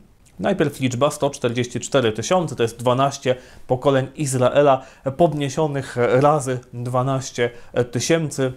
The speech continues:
czyli liczba symboliczna dwanaście pełnia razy te dwanaście tysięcy, po prostu jest to wielka liczba, wielka mnogość. Tych, którzy zostali wykupieni z ziemi, którzy to są? To są ci, którzy właśnie ziemią się nie pokalali, ci, którzy są dziewicami.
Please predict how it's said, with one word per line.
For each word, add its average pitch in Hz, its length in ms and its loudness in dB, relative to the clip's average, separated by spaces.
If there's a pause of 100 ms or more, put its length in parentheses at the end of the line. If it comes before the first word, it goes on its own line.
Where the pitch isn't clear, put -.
czyli 135 240 -4
liczba 123 360 0
symboliczna 120 600 0
dwanaście 117 600 0
pełnia 131 500 4 (300)
razy 127 480 2
te 123 100 -6
dwanaście 127 460 -2
tysięcy, 123 420 -4
po 151 120 4
prostu 139 400 2 (260)
jest 131 200 0
to 120 80 2
wielka 123 480 4 (140)
liczba, 113 440 -2 (260)
wielka 104 400 -4 (120)
mnogość. 113 680 0 (360)
Tych, 180 160 2
którzy 151 240 0
zostali 147 380 0
wykupieni 151 600 2
z 120 80 2
ziemi, 123 380 2
którzy 151 400 2
to 120 120 -2
są? 120 220 0
To 127 240 -4
są 131 160 -2
ci, 202 200 -4
którzy 165 360 2 (220)
właśnie 120 280 -4
ziemią 156 440 4
się 135 260 2
nie 147 140 4
pokalali, 127 600 2
ci, 143 140 -8
którzy 135 220 -2
są 127 240 0
dziewicami. 127 720 2